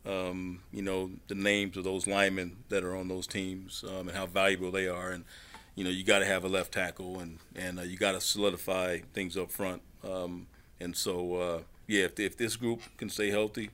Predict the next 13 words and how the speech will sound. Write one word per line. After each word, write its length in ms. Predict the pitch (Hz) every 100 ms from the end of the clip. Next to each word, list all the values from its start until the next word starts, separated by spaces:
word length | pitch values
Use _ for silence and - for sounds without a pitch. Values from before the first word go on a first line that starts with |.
| -
this 160 | 101
season, 440 | - 113 104 113 107 - - - - -
then 140 | 98 95
I, 120 | 95 -
I 120 | 98
think 280 | 90 98 90
the, 100 | 95
the 220 | 87 87
Lions 300 | 92 95 90
are 20 |
gonna 140 | 90 90
be 100 | 90
dangerous. 540 | 92 90 82 - -